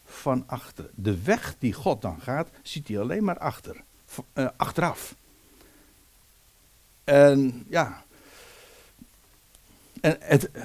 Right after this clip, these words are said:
wij zeggen dan, er is een spreekwoord, hè, dat zegt, "Het rijmt aan het eind." Ja, maar dat geduld kunnen we <laughs> zo moeilijk opbrengen, hè.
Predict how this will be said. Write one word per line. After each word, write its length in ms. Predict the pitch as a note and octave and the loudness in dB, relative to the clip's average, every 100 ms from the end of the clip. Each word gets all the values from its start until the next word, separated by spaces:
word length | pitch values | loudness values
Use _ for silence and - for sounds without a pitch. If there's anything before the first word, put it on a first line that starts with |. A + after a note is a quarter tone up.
| - - | -14 -12
wij 220 | A#2 A#2 | 0 2
zeggen 260 | A2+ B2+ A2+ | 4 2 4
dan, 320 | A#2 A#2+ A#2+ A#2+ | 4 4 2 -2
er 60 | |
is 60 | G2 | -4
een 160 | G2 | -4
spreekwoord, 540 | F2 C#3+ C3 A#2 A#2 - | -2 0 0 2 -2 -2
hè, 140 | A#2 | -8
dat 180 | A2+ G2 | -6 -6
zegt, 300 | A#2+ G#2 - - - | -6 -8 -12 -20 -8
"Het 160 | G#2+ F#2+ | -8 -4
rijmt 520 | A#2+ F#3+ C4+ - - - - _ _ _ _ _ | 0 4 2 0 -12 -20 -20 _ _ _ _ _
aan 120 | B2+ | -4
het 100 | A#2 | -4
eind." 320 | F#2+ - - - - _ _ _ _ _ _ _ _ _ | -8 -10 -18 -20 -20 _ _ _ _ _ _ _ _ _
Ja, 120 | B2 | -6
maar 160 | C3 | -2
dat 160 | B2 A#2+ | -2 -2
geduld 360 | - C3 F3+ - | 0 2 0 2
kunnen 240 | C3 A2+ | 2 2
we 140 | F2 B2+ | 0 -2
<laughs> 60 | |
zo 80 | B2 - | -2 0
moeilijk 320 | C3+ B2+ A#2 | 0 0 0
opbrengen, 420 | A2 F#2+ F2 | 0 0 -2
hè. 60 | E2 | -4